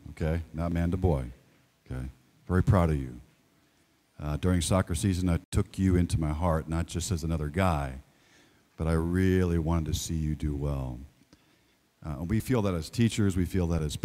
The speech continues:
parents, we feel that as coaches. But you are onto something that I saw that, um, I'm seeing more through this year and even now.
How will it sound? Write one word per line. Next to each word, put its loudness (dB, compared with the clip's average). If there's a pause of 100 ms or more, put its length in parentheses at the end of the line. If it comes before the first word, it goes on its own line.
(140)
parents, -6
we -8
feel -8
that -4
as -10
coaches. -6 (760)
But 2
you 4
are 6
onto 4
something 0
that -2
I -2
saw 0
that, -2 (160)
um, -6 (440)
I'm -8
seeing 0
more 4
through -6
this -6
year 0
and 0
even -2
now. -2